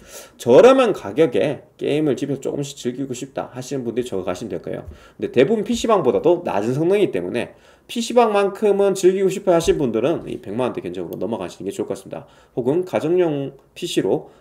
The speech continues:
다용도로 쓰고 싶으면 이 백만 원대 견적으로 넘어가는 게 좋습니다. 자, 가격 같은 경우는 만 이천백 에프에 일육육구 슈퍼로 짰을 때는 대략적으로 육십팔, 구만 원 정도 부품 가격이 나올 거고 실구매가는 칠십만 원 중반 정도 되겠죠. 여기에 육-, 육천육백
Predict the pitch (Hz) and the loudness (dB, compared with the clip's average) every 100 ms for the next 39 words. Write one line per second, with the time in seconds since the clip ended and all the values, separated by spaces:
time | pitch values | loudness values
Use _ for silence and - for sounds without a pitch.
0 | _ - 107 156 185 - 147 - 127 127 | _ -4 -2 2 0 -2 -8 -8 -10 -8
1 | 101 - 98 110 95 92 92 101 92 107 | -8 -10 -8 -8 -8 -12 -8 -8 -6 -6
2 | 87 87 107 - 123 92 87 95 156 196 | -8 -8 -12 -8 -8 -6 -4 0 2 2
3 | 202 - - - - 87 - 135 233 233 | -2 -16 -20 -12 -4 -4 4 6 6 4
4 | 233 208 185 120 160 202 170 160 190 190 | 2 2 2 2 2 0 0 2 2 2
5 | 165 175 202 202 175 - 123 - 110 107 | 4 4 2 0 0 -2 -6 -6 -6 -4
6 | 135 120 110 117 92 - 127 - 104 101 | -6 -6 -6 -6 -8 -4 -4 -2 -6 -4
7 | 113 107 110 - - 196 190 196 190 123 | -6 -6 -10 -12 -4 -2 0 2 0 0
8 | 92 - 117 131 113 92 85 101 104 - | -6 -10 -8 -4 -4 -4 -6 -8 -8 -8
9 | 135 95 90 95 110 - - 127 120 143 | -8 -8 -8 -8 -10 -12 -8 -6 -6 -6
10 | 110 117 147 139 117 107 117 98 131 165 | -6 -4 -4 -6 -6 -6 -4 -4 -6 -8
11 | - - - - 101 104 123 139 _ _ | -18 -20 -16 -8 -2 -2 -2 -8 _ _
12 | _ - 139 - 233 190 - 110 139 - | _ -10 -4 0 0 0 2 2 2 -6
13 | - | -20